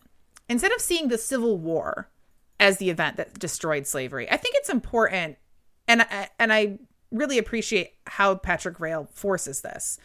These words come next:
um, that we think of the Civil War as the final event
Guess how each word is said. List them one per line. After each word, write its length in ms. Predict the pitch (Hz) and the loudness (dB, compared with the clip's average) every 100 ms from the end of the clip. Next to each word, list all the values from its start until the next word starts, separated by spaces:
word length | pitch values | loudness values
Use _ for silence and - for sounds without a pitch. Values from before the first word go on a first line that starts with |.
| - - - - | -20 -20 -20 2
um, 480 | 208 185 180 175 - _ _ _ - _ | 6 6 4 -4 -14 _ _ _ -20 _
that 280 | 220 262 - | 0 2 2
we 200 | 285 285 | 0 -2
think 240 | - 359 427 | 0 -2 -2
of 80 | |
the 120 | 330 294 | -2 -2
Civil 360 | - 269 262 | 0 0 -2
War 640 | 214 208 202 196 196 202 - _ | 2 4 6 6 6 4 -4 _
as 140 | 226 202 | 0 2
the 100 | 220 | 0
final 800 | - - 247 262 285 277 254 | -2 -2 4 6 6 0 0
event 720 | 220 180 165 170 151 - - | 2 0 0 0 -2 -8 -14